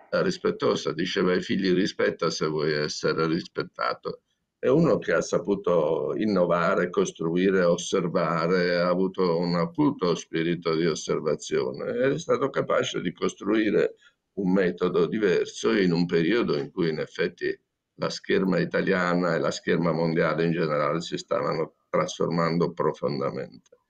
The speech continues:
Non, non spetta a noi italiani magari il merito di aver concepito,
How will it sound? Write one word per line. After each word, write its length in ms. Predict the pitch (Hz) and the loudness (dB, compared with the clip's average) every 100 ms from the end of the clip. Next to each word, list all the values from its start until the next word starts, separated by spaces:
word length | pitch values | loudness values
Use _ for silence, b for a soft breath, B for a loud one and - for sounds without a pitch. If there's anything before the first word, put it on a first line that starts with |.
| _ _ _ - | _ _ _ -4
Non, 300 | 85 85 87 | 2 2 4
non 400 | 87 80 78 78 | 2 2 0 -2
spetta 680 | - 85 85 - 73 69 55 | -2 0 0 -2 -2 -2 -2
a 40 | |
noi 300 | 80 82 78 | -2 0 -2
italiani 600 | 78 80 76 107 101 90 | 0 0 2 4 4 4
magari 440 | 82 80 82 76 | 2 4 4 4
il 100 | 85 | 2
merito 500 | 80 90 90 90 87 | 2 2 2 2 2
di 120 | 85 87 | 4 2
aver 300 | 80 85 - | 4 2 2
concepito, 1080 | 87 87 - 80 92 92 - 92 87 - | -2 0 0 0 2 0 2 2 2 0